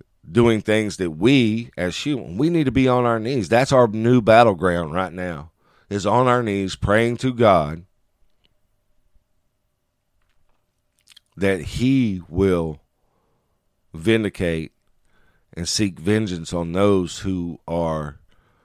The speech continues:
hurting his people, who have heard the gospel and accepted Jesus Christ, or those who haven't had the opportunity.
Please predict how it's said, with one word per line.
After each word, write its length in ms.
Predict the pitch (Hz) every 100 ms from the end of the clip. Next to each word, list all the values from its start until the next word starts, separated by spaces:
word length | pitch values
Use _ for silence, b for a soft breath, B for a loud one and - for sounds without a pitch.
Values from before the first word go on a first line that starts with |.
| _
hurting 640 | - 113 120 104 90 87 82 _ _ _ _ _ _ _ _ _ _ _ _ _ _ _
his 220 | 82 -
people, 540 | - 78 71 101 139 - -
who 220 | 98 95
have 340 | 78 87 120 110
heard 240 | 101 82
the 80 | 76
gospel 460 | 76 78 - 80
and 120 | 73 67
accepted 540 | - - 87 - 78
Jesus 360 | 71 76 71 -
Christ, 500 | - 71 73 101 - b b b b b
or 340 | - 143 135 113
those 340 | 95 107 98
who 140 | 104 80
haven't 460 | 87 120 127 87
had 260 | - 90 82
the 140 | 80
opportunity. 840 | 82 73 73 - 76 76 - 87